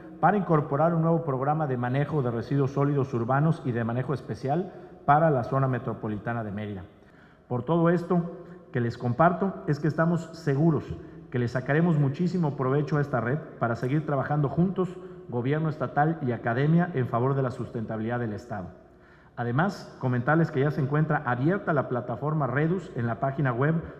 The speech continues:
de Red Sustentable Yucatán para sumar sus iniciativas para que todas estas universidades y su alumnado y quienes quieran ser parte puedan participar. Igualmente,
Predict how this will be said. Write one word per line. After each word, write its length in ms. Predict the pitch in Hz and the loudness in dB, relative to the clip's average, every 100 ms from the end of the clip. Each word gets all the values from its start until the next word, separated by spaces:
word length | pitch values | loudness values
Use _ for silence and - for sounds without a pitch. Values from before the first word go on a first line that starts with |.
| - | -10
de 120 | 113 | -4
Red 280 | 113 131 147 | -2 0 0
Sustentable 600 | - 143 120 110 131 143 | -2 -4 -2 0 2 2
Yucatán 540 | 123 - 113 143 175 190 - - - | 0 -4 -4 0 0 -2 -10 -20 -2
para 220 | 165 190 | 0 2
sumar 380 | 170 147 160 165 | 0 0 0 -2
sus 340 | - - 196 180 | -4 0 0 2
iniciativas 720 | 160 131 - 151 175 202 - - - | 2 2 0 2 2 0 -6 -14 -6
para 220 | - 120 | -2 0
que 80 | 123 | -2
todas 420 | 123 156 170 160 - | -2 2 2 2 0
estas 360 | 160 160 156 | -2 0 -2
universidades 600 | 143 127 120 135 147 147 | 0 0 0 0 0 0
y 40 | 131 | -4
su 140 | 123 | -6
alumnado 540 | 117 110 123 143 151 147 - - | -6 -4 0 0 0 -2 -10 -8
y 80 | 123 | -8
quienes 320 | - 123 117 | -4 -2 -2
quieran 220 | - 170 156 | 0 2 2
ser 220 | 156 143 | 2 0
parte 400 | 151 160 196 190 - - - | 0 -2 -2 -4 -8 -18 -6
puedan 260 | 131 131 120 | -2 -2 -2
participar. 640 | 117 - 104 - 107 87 - - - - - - | -6 -8 -12 -10 -10 -12 -14 -20 -20 -20 -20 -6
Igualmente, 640 | 131 170 185 196 214 208 | 2 4 4 4 0 -4